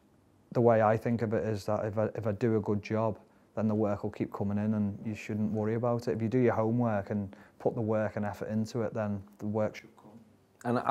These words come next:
Speaker 2: how have you found that, the, the, the prep that's required to do that? 'Cause I was wondering about this the other day. So I was listening to you on, on Radio five when it was third round of the F A
Speaker 1: Yeah.
Speaker 2: Cup weekend. And, you know, I always,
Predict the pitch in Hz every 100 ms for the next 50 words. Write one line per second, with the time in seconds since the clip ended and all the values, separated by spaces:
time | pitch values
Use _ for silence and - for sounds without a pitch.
0 | 143 131 139 135 131 - 117 123 131 135
1 | - 110 - 101 104 - 110 101 - 107
2 | - 107 104 98 98 107 101 101 - 113
3 | 113 104 104 104 107 110 107 107 - 101
4 | 95 95 95 107 98 104 98 98 98 -
5 | 107 104 95 - - - - - 107 104
6 | 113 92 95 95 92 92 - 98 92 92
7 | 92 95 92 98 95 95 98 98 98 92
8 | - - - 95 92 92 90 92 92 92
9 | - - 87 98 90 135 117 110 107 107
10 | 110 101 92 - - - - - - -
11 | 131 123 120 123 120